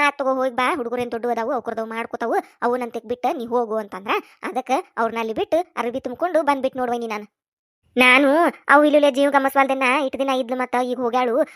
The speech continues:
ನನಗೆ ಯಾಕೆ ಒಬ್ಬಕ್ಕೆ ಅನ್ಸಾಕತ್ತೈತಿ, ಕಳಿಸ್ಕೊಡೆ ನಾವು ಒಂದ್ ಎಂಟು ದಿನ ಅಂತ ಹೇಳಿ ಫೋನ್ ಹಚ್ಚಿದ್ನಿ.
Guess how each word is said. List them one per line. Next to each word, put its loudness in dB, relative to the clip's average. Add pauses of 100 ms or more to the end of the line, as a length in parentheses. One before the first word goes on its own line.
ನನಗೆ -2
ಯಾಕೆ 0
ಒಬ್ಬಕ್ಕೆ 2
ಅನ್ಸಾಕತ್ತೈತಿ, -2
ಕಳಿಸ್ಕೊಡೆ -2
ನಾವು -2
ಒಂದ್ -4
ಎಂಟು -8
ದಿನ -6 (100)
ಅಂತ -8
ಹೇಳಿ -2
ಫೋನ್ -4
ಹಚ್ಚಿದ್ನಿ. -8